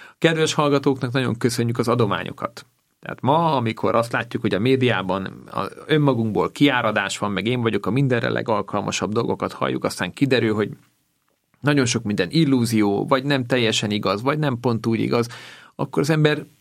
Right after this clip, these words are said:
még jobban elkezd szomjazni az igazságra. És hát itt a kedves hallgatók adománya mind hozzájárul ehhez, hogy itt az evangéliumról próbálhatunk beszélni a magunk gyenge, töredékes eszközeivel, meg a magunk, ö,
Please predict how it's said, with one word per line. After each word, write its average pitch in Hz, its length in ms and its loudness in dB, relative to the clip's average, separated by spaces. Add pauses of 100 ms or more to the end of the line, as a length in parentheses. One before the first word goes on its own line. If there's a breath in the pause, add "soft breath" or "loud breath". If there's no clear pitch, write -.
még 175 280 4
jobban 143 400 2
elkezd 131 440 0
szomjazni 131 440 0
az 120 160 -2
igazságra. 113 840 -2 (220)
És 131 380 -2 (320 loud breath)
hát 160 220 -4
itt - 380 -2
a 131 120 -4
kedves 123 340 0
hallgatók 117 420 -2
adománya 110 400 0
mind 98 280 -2
hozzájárul 80 640 -2
ehhez, 98 280 -4
hogy 110 160 -2
itt - 320 -6 (140)
az 120 140 -10
evangéliumról 87 1120 -2 (220)
próbálhatunk 104 760 -2
beszélni 117 480 -2
a 120 40 0
magunk 107 440 -4 (240)
gyenge, 113 420 0
töredékes 98 720 -2
eszközeivel, 120 840 -2 (380 loud breath)
meg 110 120 -6
a 110 40 -2
magunk, 107 440 -4
ö, 101 160 0